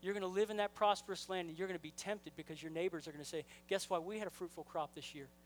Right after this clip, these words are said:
We worship Baal.'" And you're gonna say, "Huh, maybe I can add a little Baal to my worship, and I'll be able to also grow a fruitful crop"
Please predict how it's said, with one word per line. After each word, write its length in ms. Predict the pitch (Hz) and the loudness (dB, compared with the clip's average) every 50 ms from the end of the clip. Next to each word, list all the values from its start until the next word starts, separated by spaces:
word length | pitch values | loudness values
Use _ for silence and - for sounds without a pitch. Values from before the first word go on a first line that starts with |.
| - - - - | -20 -16 -8 -6
We 80 | 175 | -4
worship 340 | 175 160 170 165 - - 190 - - | -2 -2 -2 -2 -2 -4 -6 -6 -2
Baal.'" 300 | - 175 175 165 139 120 - - - - - - - - - | 0 0 0 0 -2 -6 -10 -20 -20 -20 -20 -20 -20 -18 -12
And 100 | - 151 | -10 -6
you're 100 | 160 165 | -6 -6
gonna 80 | 160 160 | -6 -4
say, 200 | - - 170 165 | -2 -2 -2 -2
"Huh, 200 | 156 - 262 208 - - - - - - | -2 -6 -10 -12 -12 -16 -20 -20 -18 -16
maybe 160 | 170 185 160 | -16 -14 -14
I 20 | 143 | -12
can 140 | - 180 | -10 -10
add 320 | 180 - 185 196 208 220 214 | -6 -4 -2 -2 0 0 0
a 40 | 202 | 0
little 200 | 208 226 226 208 | 0 -2 -2 0
Baal 460 | - 196 208 233 247 196 175 175 - - - - - - - - | 2 2 4 6 6 6 6 2 -2 -6 -20 -20 -20 -20 -14 -4
to 60 | - | 2
my 160 | 160 190 196 | 4 4 6
worship, 420 | 190 190 220 247 269 - - 180 - - - - - - - - - - | 6 6 6 6 6 4 -2 -4 -6 -10 -16 -20 -20 -20 -20 -10 -4 -2
and 100 | 208 196 - | -2 0 4
I'll 220 | 208 214 247 277 269 | 6 6 6 6 4
be 160 | - 202 190 | 4 4 4
able 140 | 190 196 202 | 4 4 4
to 60 | 220 | 4
also 480 | - - 240 269 302 - - 247 202 165 | 6 8 8 6 6 4 4 2 2 0
grow 380 | - 165 170 165 151 143 143 - | 0 0 2 4 4 2 0 -4
a 40 | 170 | -8
fruitful 440 | - - 190 185 180 - - 175 160 | -8 -4 -2 -2 -2 -4 -8 -8 -8
crop" 300 | - - 175 143 120 - | -6 -4 -4 -4 -4 -6